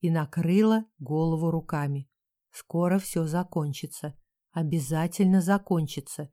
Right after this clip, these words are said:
Время растянулось в бесконечное тук, тук, тук.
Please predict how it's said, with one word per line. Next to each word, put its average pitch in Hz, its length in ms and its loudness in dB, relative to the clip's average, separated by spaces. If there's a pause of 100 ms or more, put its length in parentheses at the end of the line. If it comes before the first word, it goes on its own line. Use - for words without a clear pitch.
(520)
Время 190 480 6
растянулось 190 800 2
в 151 60 -10
бесконечное 180 1040 0 (360)
тук, 196 440 2 (320)
тук, 196 420 2 (340)
тук. 202 380 2